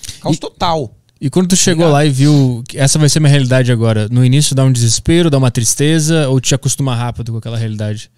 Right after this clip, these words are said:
Speaker 1: Ah, cara, dá um, bate um, um sentimento ruim mesmo, tá ligado? Porque, pô, mano, já tinha ficado um ano.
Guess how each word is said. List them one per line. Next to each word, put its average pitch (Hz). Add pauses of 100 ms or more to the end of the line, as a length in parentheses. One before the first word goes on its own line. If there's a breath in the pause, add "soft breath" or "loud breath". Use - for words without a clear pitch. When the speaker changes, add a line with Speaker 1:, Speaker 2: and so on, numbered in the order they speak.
(380)
Speaker 1:
Ah, 175
cara, 120 (220)
dá 135
um, 392
bate -
um, 370 (1300)
um -
sentimento 180
ruim 165
mesmo, 135
tá 120
ligado? 135
Porque, 139
pô, 151
mano, 113 (200)
já -
tinha 175
ficado 175
um 214
ano. 123